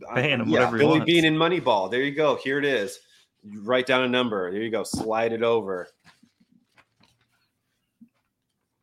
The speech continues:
Speaker 2: That's
Speaker 1: Big
Speaker 2: right.
Speaker 1: Val.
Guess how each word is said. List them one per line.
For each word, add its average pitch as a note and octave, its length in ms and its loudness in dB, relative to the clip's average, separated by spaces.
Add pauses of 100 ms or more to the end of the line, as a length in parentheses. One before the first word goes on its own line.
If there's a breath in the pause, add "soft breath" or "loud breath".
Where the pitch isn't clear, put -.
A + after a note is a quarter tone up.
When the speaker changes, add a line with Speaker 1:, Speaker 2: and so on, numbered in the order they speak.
(1700)
Speaker 2:
That's A2+ 140 -4
Speaker 1:
Big B2+ 100 -4
Speaker 2:
right. B2 100 2
Speaker 1:
Val. F#2+ 200 -4